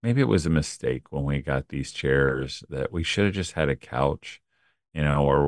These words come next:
we could have sat next to each other to watch T V or something." And she almost, you know, laughed at her admission, like, "Oh, isn't that silly for me to have said that?"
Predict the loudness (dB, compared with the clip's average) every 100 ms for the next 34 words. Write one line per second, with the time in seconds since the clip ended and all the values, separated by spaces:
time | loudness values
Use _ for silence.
0 | 4 2 0 2 4 2 0 -12 _ -2
1 | 0 2 0 -6 -6 -12 -6 -4 -4 -4
2 | -2 -2 -4 -8 -12 _ _ _ _ 0
3 | 2 2 0 -6 -8 -8 -6 -10 -10 -12
4 | -12 -14 -16 -20 _ _ _ _ _ -2
5 | 4 6 8 8 10 10 8 4 -10 _
6 | _ _ _ _ _ _ 2 6 6 6
7 | 2 -4 _ _ 2 4 6 4 2 2
8 | 4 6 6 4 2 _ _ _ _ _
9 | -2 0 4 6 6 4 4 4 4 2
10 | 0 4 8 8 8 8 8 6 6 0
11 | -2 4 6 4 4 6 6 6 4 0
12 | 0 2 2 -2 -4